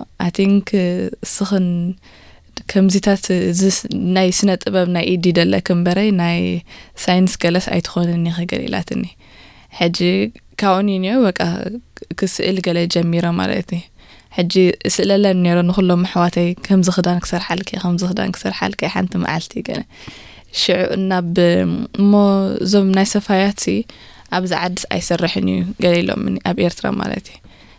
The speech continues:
ሕጂ እሞ ድሓን ክፍትን ሰዊን ገለስ ደስ ብለኒ ኢለዮም። እም፣ "ኖ፣ ኖ፣ ኣብዚ ሳይሰርሕን እዩ" ገለ ኢላትና ዓባይ ማለት እዩ። ድሕራይ ሽዑ እናብዚ ኣውስትራልያ፣ እ፣ ኬዝ ምስ ጀመርና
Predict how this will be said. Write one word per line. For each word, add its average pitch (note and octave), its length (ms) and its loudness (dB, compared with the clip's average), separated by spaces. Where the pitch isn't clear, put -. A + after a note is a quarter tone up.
ሕጂ F#3+ 200 -2
እሞ G3+ 200 4
ድሓን A3+ 280 2
ክፍትን F#3 500 -2
ሰዊን G3+ 420 4
ገለስ G3+ 280 2
ደስ F#3 240 2
ብለኒ E3+ 340 2
ኢለዮም። E3+ 360 0
እም፣ F3+ 300 0
"ኖ፣ F#3+ 120 -4
ኖ፣ F3+ 160 0
ኣብዚ E3+ 260 0
ሳይሰርሕን F3+ 580 -2
እዩ" F3 120 0
ገለ F3+ 160 0
ኢላትና F3+ 400 -2
ዓባይ F3 340 -2
ማለት - 360 -2
እዩ። - 120 -20
ድሕራይ F3+ 420 0
ሽዑ G3 300 0
እናብዚ F#3 460 0
ኣውስትራልያ፣ F3 640 0
እ፣ - 120 -6
ኬዝ F3 320 2
ምስ E3+ 180 -2
ጀመርና E3+ 480 0